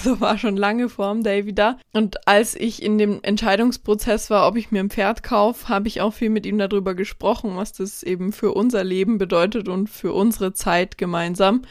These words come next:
weil ich dadurch natürlich eindeutig weniger zu Hause sein werde. Ich habe das Glück, dass ich von ihm sehr viel Unterstützung bekomme und vor allem auch Verständnis.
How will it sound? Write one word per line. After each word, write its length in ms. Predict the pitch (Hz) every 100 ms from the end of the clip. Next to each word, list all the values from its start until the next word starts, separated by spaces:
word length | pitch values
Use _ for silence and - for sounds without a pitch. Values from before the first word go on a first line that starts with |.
| -
weil 320 | 180 190 190
ich 180 | 226 -
dadurch 460 | 190 190 185 214 -
natürlich 380 | 196 254 240
eindeutig 580 | 202 214 214 220 233 220
weniger 360 | 220 226 220 214
zu 160 | 226
Hause 360 | 220 247 240 160
sein 520 | 165 156 165 170 160 -
werde. 600 | 160 165 160 175 180 240 262 -
Ich 220 | 214 -
habe 180 | 233 -
das 220 | 220 220
Glück, 300 | - 226 254
dass 220 | - 214 214
ich 400 | 214 - - -
von 300 | 202 220 196
ihm 240 | 202 208
sehr 200 | 202 196
viel 360 | 214 226 208 196
Unterstützung 680 | 180 196 196 240 254 277 247
bekomme 380 | 240 - 214 208
und 120 | 214
vor 100 | -
allem 200 | 185 165
auch 120 | 202
Verständnis. 920 | - 202 - 190 247 254 226 294 -